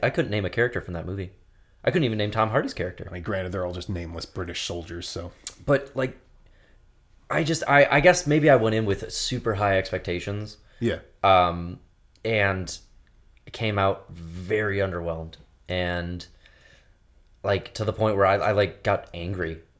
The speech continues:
Speaker 1: as to how un-, underwhelmed I, I was because I wanted that movie to be so good, and it just, it just wasn't.
Speaker 2: Mm-hmm.
Speaker 1: For me, at least. And
Speaker 2: Did you see it in theaters?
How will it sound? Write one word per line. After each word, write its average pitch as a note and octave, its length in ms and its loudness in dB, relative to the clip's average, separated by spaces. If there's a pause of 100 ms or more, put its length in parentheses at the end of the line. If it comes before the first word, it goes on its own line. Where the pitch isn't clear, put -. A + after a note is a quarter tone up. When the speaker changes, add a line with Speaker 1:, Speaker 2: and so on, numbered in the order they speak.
Speaker 1:
as F2+ 120 -8
to F#2+ 80 -6
how F2+ 140 2
un-, F#2 200 -4
underwhelmed F#2 460 -2
I, E2+ 280 0
I F2+ 60 -2
was E2 260 -4
because E2 400 -6
I F2+ 160 -2
wanted E2+ 540 -2
that D#2+ 120 0
movie E2+ 200 -4
to E2+ 60 -6
be D2 100 -8
so E2 220 -4
good, E2 380 -4 (680)
and E2+ 140 -8
it E2 80 -8
just, - 200 -10 (380)
it - 80 -20
just - 180 -10
wasn't. D#2+ 280 -12 (260)
Speaker 2:
Mm-hmm. A#2 200 0 (200)
Speaker 1:
For F#2 160 -2
me, E2+ 220 -2
at D#2+ 100 -6
least. - 360 -10
And G2+ 420 2 (280)
Speaker 2:
Did D3+ 120 0
you E3+ 60 0
see G3+ 160 0
it D#3 60 0
in D#3 80 0
theaters? F2+ 460 0